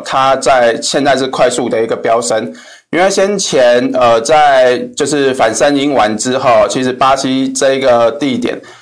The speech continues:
是有蛮多的一个降雨，让整个干旱指数有明显的下降啊。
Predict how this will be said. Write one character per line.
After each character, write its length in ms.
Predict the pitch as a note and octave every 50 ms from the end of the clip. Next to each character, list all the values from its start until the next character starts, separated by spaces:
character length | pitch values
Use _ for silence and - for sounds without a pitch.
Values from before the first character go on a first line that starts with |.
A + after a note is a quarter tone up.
| _ _
是 300 | - - D3 D3 C#3 C3 - C#3
有 180 | B2 A2+ G#2+ G#2+
蛮 240 | G#2+ A2 A#2 B2+
多 160 | C3 E3 D#3+ D#3+
的 100 | D#3+ C3+
一 40 |
个 100 | B2+ C3
降 260 | B2+ - F3+ C#3+ B2 A2+ A2
雨， 120 | G2+ G2+ A2+
让 180 | C#3+ D3+ D3 B2+
整 160 | - A#2 G#2+
个 140 | G#2 A2 G#2+
干 260 | G#2 C3+ C3+ D3 D3
旱 160 | D3+ D3+ B2+ A#2
指 180 | A#2 A2+ G#2
数 160 | G2+ - C#3 A#2+
有 80 | A2+
明 240 | G#2+ G#2+ G#2+ A2+ C3
显 220 | B2 - G#2+ G2
的 100 | - A2
下 260 | A2 - - - A2+ G#2+
降 220 | - B2 A2 -
啊。 160 | - A#1 -